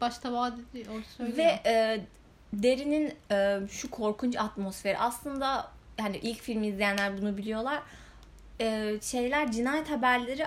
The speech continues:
Speaker 2: asla medyada yer almıyor. Bunu kanıksamışlar.
Speaker 1: Evet.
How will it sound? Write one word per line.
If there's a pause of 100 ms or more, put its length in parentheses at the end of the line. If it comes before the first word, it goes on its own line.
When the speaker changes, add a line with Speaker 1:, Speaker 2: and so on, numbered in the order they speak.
(140)
Speaker 2:
asla
medyada
yer
almıyor.
Bunu
kanıksamışlar. (100)
Speaker 1:
Evet.